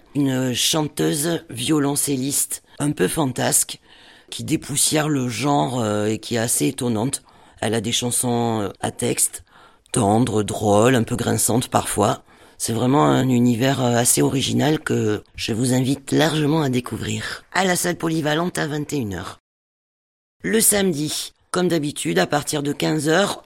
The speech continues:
il y aura un spectacle dans la salle polyvalente. C'est la compagnie Les Vilebrequins, compagnie que vous connaissez puisqu'ils sont de Manosque.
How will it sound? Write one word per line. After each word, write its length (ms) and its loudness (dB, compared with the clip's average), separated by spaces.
il 160 0
y 40 4
aura 300 0
un 100 0
spectacle 600 -2
dans 160 0
la 100 0
salle 300 0
polyvalente. 800 -2
C'est 260 -2
la 260 2
compagnie 800 2
Les 140 0
Vilebrequins, 760 0
compagnie 380 2
que 60 -2
vous 100 -2
connaissez 400 2
puisqu'ils 340 -2
sont 140 0
de 160 0
Manosque. 560 2